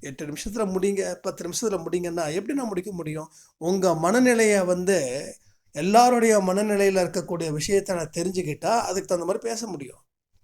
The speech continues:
ஆனா எல்லாருடைய மனநிலையும் நம்ம தெரிஞ்சுக்க முயற்சி பண்றது ரொம்ப இது. அதனால பொதுவான விஷயத்த நாம இங்க பேசுறோம்.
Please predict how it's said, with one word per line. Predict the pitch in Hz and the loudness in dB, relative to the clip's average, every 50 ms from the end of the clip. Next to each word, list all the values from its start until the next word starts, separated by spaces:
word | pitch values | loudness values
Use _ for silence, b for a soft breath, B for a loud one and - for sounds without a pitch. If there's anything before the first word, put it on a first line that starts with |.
| _ _ _ _ _ _ _ _ - _ _ _ _ _ _ _ _ | _ _ _ _ _ _ _ _ -20 _ _ _ _ _ _ _ _
ஆனா | 190 202 202 | 2 4 4
எல்லாருடைய | 185 180 190 233 269 277 277 262 262 247 233 | 6 6 4 4 4 4 4 6 6 6 6
மனநிலையும் | 214 214 220 226 220 214 214 214 220 226 | 6 4 4 4 4 2 2 2 0 -2
நம்ம | 220 214 202 190 | -2 -4 -4 -4
தெரிஞ்சுக்க | 196 196 190 196 196 208 196 - 196 | -2 -2 -2 -2 -4 -4 -4 -4 -4
முயற்சி | 180 180 196 208 202 - 226 | -2 0 -2 -2 -2 -2 -6
பண்றது | 196 - 196 185 180 185 185 196 | -4 -4 -4 -4 -4 -4 -4 -4
ரொம்ப | 180 185 202 202 220 214 | -4 -4 -2 -2 -2 -2
இது. | 185 156 139 - | -2 -2 -6 -8
அதனால | - - 247 262 285 294 | -10 -10 -10 -10 -10 -12
பொதுவான | - - - 214 220 247 262 269 277 285 269 | -12 -2 0 2 2 4 4 4 4 4 2
விஷயத்த | 240 214 - 208 180 170 165 - 143 127 127 127 131 b b b b b _ | 0 0 0 -2 -2 -2 -2 -6 -10 -10 -10 -12 -14 b b b b b _
நாம | - 156 156 160 156 | -6 -4 -2 -2 -2
இங்க | 147 139 127 | -2 -4 -6
பேசுறோம். | - - - 160 180 175 - - 147 123 117 - - | -8 -8 -4 -2 2 2 2 2 0 -6 -12 -14 -18